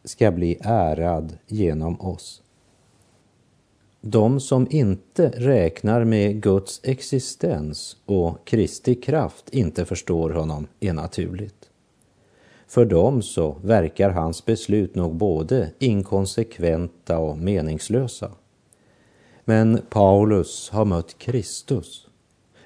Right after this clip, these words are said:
blivit född på nytt. Han har ett andligt liv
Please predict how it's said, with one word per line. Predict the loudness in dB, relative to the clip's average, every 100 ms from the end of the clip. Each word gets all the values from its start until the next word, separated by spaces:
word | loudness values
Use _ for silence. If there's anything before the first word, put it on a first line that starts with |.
| 0
blivit | 2 4 0 -2
född | -12 2 4 4 0 -8
på | -2 0
nytt. | 0 -4 -8 _ -20 _ _ _ _ _
Han | _ 0 2 4
har | 6
ett | 6 4
andligt | 2 4 2 2 0 -2 -4
liv | -4 -4 -8